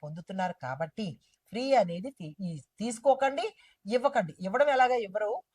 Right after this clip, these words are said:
కానీ తీసుకునేది మాత్రము ఫ్రీగా ఏది ఎవరి దగ్గర నుంచి ఆశించకండి,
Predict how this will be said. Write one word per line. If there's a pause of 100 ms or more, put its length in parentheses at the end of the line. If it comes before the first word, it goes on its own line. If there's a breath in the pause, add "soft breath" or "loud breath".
(260 soft breath)
కానీ
తీసుకునేది
మాత్రము (260)
ఫ్రీగా
ఏది
ఎవరి
దగ్గర
నుంచి
ఆశించకండి,